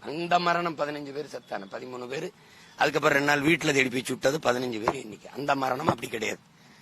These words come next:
மக்களின் கிளர்ச்சி, மக்களின் புரட்சி. அங்க ஸ்டெர்லைட் இருக்கனால என்னுடைய காற்று நஞ்சாகுது, என்னுடைய நிலம் நஞ்சாகி நீர் விஷமாயி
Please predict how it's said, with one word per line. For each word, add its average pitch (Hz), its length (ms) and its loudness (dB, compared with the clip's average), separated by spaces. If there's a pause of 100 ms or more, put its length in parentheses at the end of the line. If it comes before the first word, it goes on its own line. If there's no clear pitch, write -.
(400)
மக்களின் 180 600 6
கிளர்ச்சி, 120 360 -2 (180)
மக்களின் 185 520 4
புரட்சி. 131 360 -6 (840)
அங்க 151 240 0
ஸ்டெர்லைட் 170 520 2
இருக்கனால 151 440 -2
என்னுடைய 139 340 -2
காற்று 151 380 -2
நஞ்சாகுது, 123 440 -4 (100)
என்னுடைய 117 340 -6
நிலம் 147 260 -4
நஞ்சாகி 127 320 -2 (120)
நீர் 151 280 -2
விஷமாயி 120 420 -2